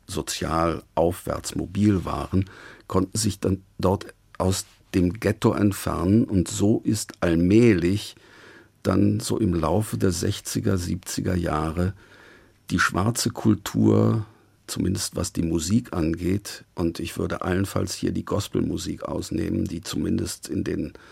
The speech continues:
Holiness-Kirchen, also den am stärksten von schwarzen Elementen geprägten Kirchen, noch sehr, sehr lebendig ist und immer noch etwas, äh, ganz und gar unamerikanisch, uneuropäisches ist. Auf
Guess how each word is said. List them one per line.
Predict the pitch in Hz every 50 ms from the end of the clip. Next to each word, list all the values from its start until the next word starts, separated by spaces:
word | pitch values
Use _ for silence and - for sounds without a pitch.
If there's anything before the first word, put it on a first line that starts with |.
| - - - - - - - -
Holiness-Kirchen, | - - 98 101 120 120 110 92 82 82 78 - - - - - - 90 90 87 85 - - -
also | - - 85 87 95
den | 110 113 - 85 82 78 78 76 67 - - - -
am | - 80 76
stärksten | - - - 87 82 87 85 - - - - - 80 82 87 - - - - - - - -
von | - - - 82 78 73 - 69 69 -
schwarzen | - - - 73 85 95 - - - -
Elementen | - - 76 76 78 82 80 80 - - - - -
geprägten | - - - - - 76 85 - - - - 67 -
Kirchen, | - - 80 78 80 - - 87 85 - - _ -
noch | - 73 - - -
sehr, | - - - 78 85 92 95 98 92
sehr | 82 85 82 78 78
lebendig | 78 78 80 87 85 85 85 87 85 90 82 - -
ist | - 85 80 - - -
und | - - - - -
immer | - - 87 92 87
noch | 82 78 73 71 - - - -
etwas, | - - - 73 73 71 - - - - - - - - - -
äh, | - - 107
ganz | - - 90 90 -
und | - - - -
gar | - 82 71 71 - - -
unamerikanisch, | 104 95 - - 87 82 80 82 85 - - 82 80 82 82 85 - - - -
uneuropäisches | - 92 87 - - 85 85 82 85 - - - 87 87 92 90 85 - - - 95
ist. | - - 95 - _ - - - - - - - - - - - - - - -
Auf | - 101 92 95